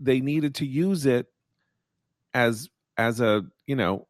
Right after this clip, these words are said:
a battering ram. Or they needed to, what, they needed to, they needed to make an example of it with the idea that this is not enough. It's not enough.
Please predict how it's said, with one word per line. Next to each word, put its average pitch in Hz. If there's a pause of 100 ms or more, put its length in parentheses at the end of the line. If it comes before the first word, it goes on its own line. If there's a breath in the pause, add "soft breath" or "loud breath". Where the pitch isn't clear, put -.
a 107
battering 139
ram. 98
Or 131
they 139
needed 170
to, 175
what, 165
they 156
needed 190
to, 165
they 143
needed 175
to 165
make 151
an 143
example 127
of 98
it 101
with 120
the 110
idea 127
that 113
this 135
is 123
not 127
enough. 120
It's 127
not 139
enough. 123